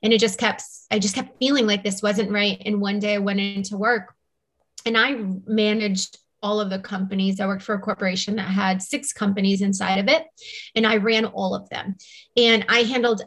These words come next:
every decision, every money that came in and out. Literally, I was in charge of everything, as if they were my businesses, without having that responsibility. And there was a gentleman above me. And I walked into work one day, and I was fired.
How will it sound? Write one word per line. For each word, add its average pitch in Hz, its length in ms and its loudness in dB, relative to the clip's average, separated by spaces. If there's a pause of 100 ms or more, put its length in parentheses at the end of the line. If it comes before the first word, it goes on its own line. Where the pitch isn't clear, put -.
every 277 300 0
decision, 202 840 -2
every 254 300 4
money 208 240 2
that 190 180 -2
came 214 240 -4
in 202 100 0
and 196 140 0
out. 196 320 0
Literally, 220 500 2
I 226 200 0
was 233 220 0
in 214 120 -2
charge 196 240 -8
of 202 140 -6 (100)
everything, 196 720 -4
as 208 160 2
if 220 80 4
they 214 140 2
were 202 160 2
my 202 560 0 (160)
businesses, 220 460 0
without 208 280 2
having 202 380 -2
that 196 140 -4
responsibility. 190 680 -2
And 196 80 2
there 196 80 0
was 190 400 2
a - 220 -4
gentleman 190 360 4
above 196 280 4
me. 190 280 -4 (500)
And 240 100 4
I 233 60 8
walked 233 340 4
into 226 220 2
work 202 260 2
one 214 220 2
day, 202 320 2
and 208 160 -2
I 196 160 -2
was 190 260 -2
fired. - 400 -8